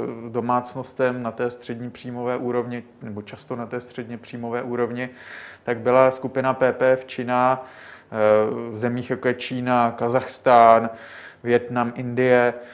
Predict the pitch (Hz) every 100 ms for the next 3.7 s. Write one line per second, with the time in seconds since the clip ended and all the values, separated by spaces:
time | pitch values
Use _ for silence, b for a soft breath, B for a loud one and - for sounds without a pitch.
0 | B B - 110 110 107 107 117 123 117
1 | 117 - 131 135 139 127 135 135 139 127
2 | 120 135 131 107 104 107 123 120 127 117
3 | 135 123 123 117 123 131 135